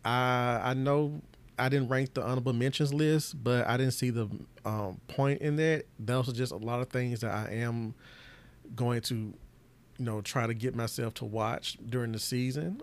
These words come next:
Um, but these top ten are the ones that I have to see, I've been itching for, for a long time, and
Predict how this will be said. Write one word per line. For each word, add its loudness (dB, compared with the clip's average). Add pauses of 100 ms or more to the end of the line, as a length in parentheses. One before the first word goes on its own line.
Um, 0
but -2
these 0
top 2
ten 0
are -2
the -4
ones -2
that -4 (840)
I 6
have 8
to 2
see, 6 (540)
I've 0
been -2 (100)
itching 4
for, 4
for -4
a 0
long 0
time, 0 (840)
and 0